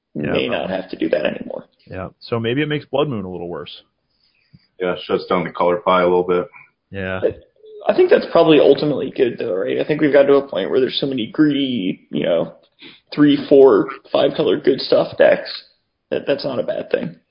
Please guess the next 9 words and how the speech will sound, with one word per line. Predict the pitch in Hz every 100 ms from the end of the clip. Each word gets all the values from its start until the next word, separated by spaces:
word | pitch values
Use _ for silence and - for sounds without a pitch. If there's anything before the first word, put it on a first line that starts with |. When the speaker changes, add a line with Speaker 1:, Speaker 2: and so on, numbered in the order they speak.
| _ _ _ _ _ _
Speaker 3:
Yeah, | - 92 92
decks | 117 117
are | 110
hella | - - 101 101 92
greedy | 92 95 90
right | 82 78
now. | 82 78 80 - _ -
Speaker 1:
That's | - 117 -
true. | 156 120 110